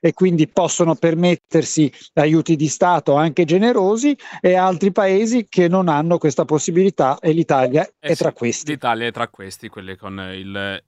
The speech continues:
Speaker 2: il, sicuramente il debito, tra i debiti più alti dell'Unione Europea. Ma allora Meloni, eh, Beda, a cosa si riferisce quando dice: "L'Unione Europea deve avere più coraggio per far fronte alla crisi energetica"? Dobbiamo immaginare che non si riferisce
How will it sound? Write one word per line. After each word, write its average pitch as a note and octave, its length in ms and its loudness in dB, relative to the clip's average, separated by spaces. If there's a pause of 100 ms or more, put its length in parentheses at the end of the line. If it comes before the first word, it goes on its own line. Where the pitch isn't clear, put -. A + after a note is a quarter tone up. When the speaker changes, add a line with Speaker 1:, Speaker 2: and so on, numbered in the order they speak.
Speaker 2:
il, A2+ 260 -12
sicuramente A#2+ 420 -8
il A#2+ 120 -6
debito, A#2+ 520 -6 (220)
tra C#3+ 120 -2
i C#3 60 0
debiti B2+ 340 -4
più C3+ 220 -4
alti B2 380 -2
dell'Unione B2+ 760 -4
Europea. C#3 580 0
Ma D3+ 120 0
allora A3 300 0
Meloni, D3 680 -2
eh, G#2+ 320 -8
Beda, A#2+ 380 -4
a B2 140 -4
cosa F#3+ 260 -4
si G#3+ 140 -8
riferisce F3 540 -4
quando A#2 360 -4
dice: B2+ 480 -6 (400)
"L'Unione D3 480 0
Europea D#3 560 -2
deve C3 160 0
avere C3+ 260 0
più D#3 220 -6
coraggio C3+ 680 -2
per A2+ 160 -4
far A2+ 140 -6
fronte C3 260 -4
alla A2+ 160 -2
crisi B2 240 -4
energetica"? A#2+ 640 0
Dobbiamo A2+ 260 0
immaginare C3+ 480 2
che - 100 -4
non A#2 120 0
si A2+ 120 -4
riferisce A#2+ 640 -2